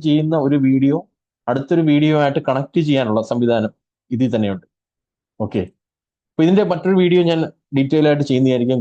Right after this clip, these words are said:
Google Flow ഉപയോഗിച്ചുകൊണ്ട്. Google Flow-യിൽ നിങ്ങൾക്ക് ഉപയോഗിക്കണമെങ്കിൽ, ഒരു മാസത്തേക്ക് ഫ്രീ ആയിട്ട് ഉപയോഗിക്കണമെങ്കിൽ, ഈ യു എസ് വി പി എൻ ഒക്കെ കണക്ട് ചെയ്തിട്ട് Google Flow-യുടെ, Flow-യുടെ സബ്സ്ക്രിപ്ഷൻ എടുക്കുക.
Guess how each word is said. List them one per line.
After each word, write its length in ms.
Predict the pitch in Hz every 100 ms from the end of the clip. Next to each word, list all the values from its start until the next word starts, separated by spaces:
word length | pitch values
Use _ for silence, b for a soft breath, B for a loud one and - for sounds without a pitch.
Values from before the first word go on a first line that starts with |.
| 120
Google 260 | 123 135 135
Flow 180 | 120 117 127
ഉപയോഗിച്ചുകൊണ്ട്. 380 | 117 113 117 131 139
Google 220 | 160 196 180
Flow-യിൽ 320 | 160 190 220
നിങ്ങൾക്ക് 300 | 180 160 165 185 - _ _ -
ഉപയോഗിക്കണമെങ്കിൽ, 640 | 127 156 165 165 120 95 - _ 143
ഒരു 100 | 180
മാസത്തേക്ക് 440 | 160 156 160 160 160
ഫ്രീ 100 | 147 143
ആയിട്ട് 140 | 139 127
ഉപയോഗിക്കണമെങ്കിൽ, 680 | 127 131 127 120 127 139 - _ -
ഈ 80 | 127 123
യു 80 | 131
എസ് 120 | 143 -
വി 80 | 120 117
പി 60 | 131
എൻ 80 | 120
ഒക്കെ 120 | 127 110
കണക്ട് 360 | 104 107 - 117
ചെയ്തിട്ട് 280 | 117 104 151 175 _ _ _ 156
Google 240 | 202 220 -
Flow-യുടെ, 340 | 156 156 143 -
Flow-യുടെ 380 | 147 147 156 196 143
സബ്സ്ക്രിപ്ഷൻ 480 | - - 127 - 123 _ -
എടുക്കുക. 280 | 107 104